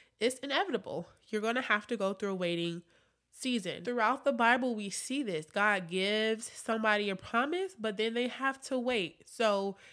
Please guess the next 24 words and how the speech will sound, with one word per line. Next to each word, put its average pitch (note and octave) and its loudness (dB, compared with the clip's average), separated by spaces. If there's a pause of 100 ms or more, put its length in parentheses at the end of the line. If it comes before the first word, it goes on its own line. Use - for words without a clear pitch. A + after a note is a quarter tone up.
(280)
we're A3+ 2
not E4 4
exempt A3 0
from F3+ -4
that, E3+ 2
okay? F#3+ -2 (420)
Um, F3+ -4
we G#3 -4
still A3 -2
have G3+ -2
to G#3 -4
wait. - -8 (520)
Um, F#3 0 (680)
for B3 2
us, A#3+ 4 (120)
it G3+ -2
is B3+ 0
a B3+ 2
little A3 2
more G3+ 0
difficult F#3+ -4
to D4 -4
wait C#4+ 0 (280)
because A3+ 2